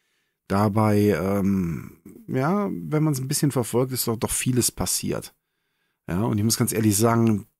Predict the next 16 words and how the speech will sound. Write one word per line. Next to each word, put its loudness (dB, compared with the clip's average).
die 0
letzte 0
Woche, 4
danke 0
an 2
der 4
Stelle 2
an, 2
äh, -2
Nico, 4
an -4
Vasi, 0
an, -2
äh, -6
Leon, 6
äh, 0